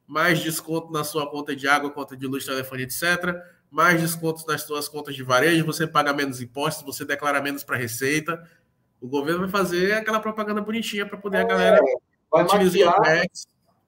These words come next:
Speaker 2: vai maquiar o, é aquela história do lobo mau e a vovozinha, bicho. Vai se
Speaker 1: É.
Speaker 2: fantasiar de vovozinha o máximo que puder, né?
Speaker 1: Pague suas contas de luz com Drex e tenha desconto de vinte por cento. Quem que não vai querer? A pessoa vai usar.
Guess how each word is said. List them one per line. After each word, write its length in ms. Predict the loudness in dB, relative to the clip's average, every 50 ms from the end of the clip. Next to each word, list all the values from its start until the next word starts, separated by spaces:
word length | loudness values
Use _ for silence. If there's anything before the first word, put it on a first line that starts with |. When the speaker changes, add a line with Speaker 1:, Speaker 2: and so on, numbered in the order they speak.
| _ _ _
Speaker 2:
vai 140 | 0 2 2
maquiar 540 | 2 2 0 0 2 2 4 4 6 6 6
o, 840 | 6 6 6 2 2 2 2 2 2 0 -2 -2 -4 -4 -6 -6 -6
é 140 | -6 -6 -6
aquela 220 | -4 -2 -2 -2 -2
história 260 | 0 0 2 2 2
do 100 | 2 2
lobo 220 | 2 2 2 2
mau 200 | 2 2 2 0 0
e 40 | 0
a 40 |
vovozinha, 600 | 0 0 0 0 0 -2 -2 -6 -8 -6 -6 -6
bicho. 220 | -6 -8 -8 -8 -6
Vai 100 | -6 -6
se 120 | -6 -6 -6 -4
Speaker 1:
É. 260 | -2 -2 0 0 0
Speaker 2:
fantasiar 320 | 0 0 -2 0 0 -2
de 60 | -4 _
vovozinha 640 | -6 -6 0 0 0 0 0 -2 -6 -6 -4 -4 -4
o 80 | -6
máximo 400 | -6 -6 -6 -6 -8 -10 -14 -20
que 60 | -20 _ _
puder, 340 | -14 -8 -8 -6 -6 -8 -10 _ _ _ _ _ _ _ _ _ _ _ _ _ _ _ _ -18
né? 180 | -12 -10 -6 -2
Speaker 1:
Pague 340 | 0 2 2 2 0 -2 -6
suas 320 | -6 -4 -4 -4 -4 -4
contas 380 | -6 -6 -4 -4 -2 -2 -2 -2
de 80 | -2 -2
luz 360 | -2 -2 -2 -2 -2 -2 -4
com 180 | -6 -8 -6
Drex 460 | -4 0 2 2 2 2 0 -2 -6 -10
e 60 | -8
tenha 300 | -4 -4 -2 0 0 -2
desconto 500 | -2 -6 -10 -8 -6 -4 -4 -4 -4 -6
de 100 | -8 -8
vinte 320 | -8 -6 -6 -6 -6 -8
por 120 | -10 -10 -10
cento. 580 | -8 -4 -2 -2 0 -2 -2 -4 -8 -16 -14 -8
Quem 160 | -4 -4 -4 -4
que 80 | -6
não 120 | -6 -4 -2
vai 180 | -2 -2 -2
querer? 220 | -2 -4 -4 -4 -4
A 80 | -6
pessoa 260 | -8 -10 -10 -8 -8
vai 140 | -6 -4 -2
usar. 440 | -2 -2 -2 -2 -2 -2 -4 -6